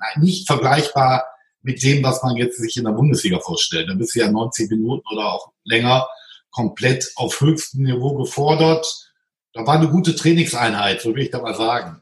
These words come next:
Aber sa-, sag ich mit vollem Respekt, weil letztendlich muss man ja immer mit diesen Dingen mal anfangen, aber das Niveau war natürlich da auch noch nicht so wie heute.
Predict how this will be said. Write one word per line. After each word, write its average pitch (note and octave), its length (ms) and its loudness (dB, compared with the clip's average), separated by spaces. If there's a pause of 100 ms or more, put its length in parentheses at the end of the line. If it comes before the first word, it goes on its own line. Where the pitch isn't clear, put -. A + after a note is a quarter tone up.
(140)
Aber C3 500 -6
sa-, D3 300 -2
sag D#3+ 160 2
ich D#3+ 120 2
mit - 160 -4
vollem E3+ 220 2
Respekt, E3 540 -2
weil A#2+ 340 -6 (480)
letztendlich D#3+ 760 0 (840)
muss D#3+ 220 0
man E3 140 2
ja D#3 80 4
immer F3 160 0
mit E3 180 0
diesen D#3 280 0
Dingen E3 200 2
mal C#3 120 0
anfangen, F#3 600 0
aber D#3 140 -2
das D3+ 180 -4
Niveau D3 540 0
war D#3 140 4
natürlich D#3 580 0
da D3 240 2
auch D#3+ 400 0
noch C#3+ 160 -4
nicht D#3+ 260 0
so D#3+ 360 4
wie C#3 80 -2
heute. A2+ 400 -2